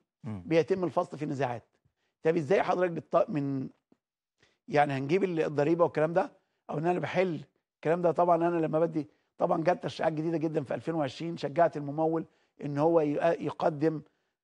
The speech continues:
Speaker 2: آه، ويقدم الإقرار الضريبي، ويتم الت-، ويتم التقدم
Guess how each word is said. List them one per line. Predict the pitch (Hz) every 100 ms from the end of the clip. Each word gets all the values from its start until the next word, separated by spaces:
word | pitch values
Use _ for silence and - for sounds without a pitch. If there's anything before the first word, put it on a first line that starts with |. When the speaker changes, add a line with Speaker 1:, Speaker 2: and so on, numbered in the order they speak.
| -
Speaker 2:
آه، | - 165 151
ويقدم | 151 151 147 - 156 185 165 160
الإقرار | 151 156
الضريبي، | 147 151 165 165
ويتم | 156 147 - 170 160
الت-، | - -
ويتم | 156 151 147 151 190 165
التقدم | - - 180 156